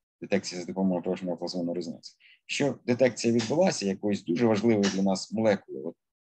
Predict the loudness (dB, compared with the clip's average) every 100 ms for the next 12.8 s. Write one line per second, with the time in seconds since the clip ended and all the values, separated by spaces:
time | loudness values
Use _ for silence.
0 | _ -2 0 2 2 2 -2 0 2 2
1 | 0 -6 0 4 6 6 4 4 0 -6
2 | -4 -4 -4 -4 0 0 0 -4 -4 -2
3 | 2 2 2 -2 -4 -2 -4 -4 -4 0
4 | 2 2 0 -2 _ _ -20 _ _ -2
5 | 2 2 2 0 2 4 6 6 2 -4
6 | _ _ _ -4 0 2 2 2 -2 -4
7 | -4 -4 -4 -8 _ -20 _ _ -2 4
8 | 4 6 2 0 -8 _ _ _ -20 _
9 | _ _ _ _ -8 -6 4 6 6 4
10 | 4 4 2 -4 -4 -4 -2 0 0 -2
11 | 0 0 2 0 -2 -8 -8 _ _ -18
12 | -6 -2 -2 -4 -4 -2 -2 -4